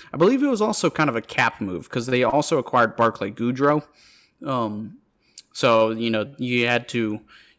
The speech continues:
get rid of one player to add two. And I, I, I would argue that those two players did more than what J T Miller would have done for us.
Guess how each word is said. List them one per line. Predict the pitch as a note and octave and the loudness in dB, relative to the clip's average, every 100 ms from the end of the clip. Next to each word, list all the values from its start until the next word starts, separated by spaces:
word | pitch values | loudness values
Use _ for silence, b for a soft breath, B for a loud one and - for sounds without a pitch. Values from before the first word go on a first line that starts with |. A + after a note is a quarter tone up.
| - | -2
get | C3+ | 0
rid | C3 C3 | 2 2
of | A2+ | 2
one | A2 A2+ A2 | 0 0 0
player | - A2+ A2+ A2 | 2 2 4 2
to | - - | -2 -2
add | A2 G#2+ - | -4 -4 -8
two. | - G#2+ A2 A#2+ _ _ _ | -10 -8 -8 -10 _ _ _
And | A2+ | -4
I, | A2 A2 D#2 A2+ A#2+ | -2 0 0 2 2
I, | A2 | 2
I | |
would | B2 A#2+ | 2 0
argue | - A#2 B2+ B2+ | 2 2 2 -2
that | A#2 G#2 - | -2 -2 -2
those | A2+ A2+ | -4 -4
two | - B2 | -4 -4
players | - A#2 A2 C3 B2 | -2 -2 0 0 -2
did | - A#2+ A2 | -6 -6 -4
more | D#3 F3 A2+ A#2 C3+ - - | -4 -6 -2 0 0 -4 -14
than | A#3+ B2 A#2+ A2 A2 A2 B2+ | -12 -4 -2 -2 -4 -8 -10
what | - A2+ G2+ | -6 -6 -4
J | - A2+ | -6 -6
T | - A2+ | -6 -8
Miller | G#2+ G#2 A2+ A#2 | -8 -4 0 0
would | A#2 | 0
have | A#2 | 0
done | A#2 A#2 | 0 -2
for | - A#2 | -2 0
us. | A#2 A2+ - - | 0 0 -6 -10